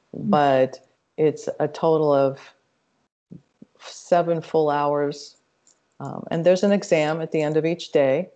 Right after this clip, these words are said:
Speaker 2: I mean, that's part of what, uh, to qualify as any kind of a certification, there has to be an exam. It's the
Speaker 1: Right.
Speaker 2: same with the senior home safety specialist.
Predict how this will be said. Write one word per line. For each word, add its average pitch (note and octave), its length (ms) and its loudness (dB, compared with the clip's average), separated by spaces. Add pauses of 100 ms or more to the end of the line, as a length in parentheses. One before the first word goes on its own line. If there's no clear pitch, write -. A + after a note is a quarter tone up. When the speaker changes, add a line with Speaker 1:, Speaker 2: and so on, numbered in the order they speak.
(120)
Speaker 2:
I D#3 40 -14
mean, C#3+ 100 -8
that's C#3 240 -6
part D3 300 -2
of D3 200 -6
what, C3+ 300 -2 (520)
uh, C3+ 240 -10
to D3 120 -6
qualify D3 580 0
as C3+ 240 2
any D#3+ 200 -2
kind D3 280 -6
of C#3 100 -4
a C#3 60 -4
certification, C#3 920 -2
there C3 100 -6
has C#3 220 -4
to - 120 -10
be C3+ 160 -4
an B2+ 140 0
exam. B2+ 680 -4 (160)
It's C3+ 200 -8
the C3+ 100 -4
Speaker 1:
Right. C3+ 100 -8
Speaker 2:
same C#3+ 260 0
with C3+ 240 -2
the B2+ 140 2
senior C3 340 -6
home C3 180 -4
safety B2 380 -4
specialist. - 800 -6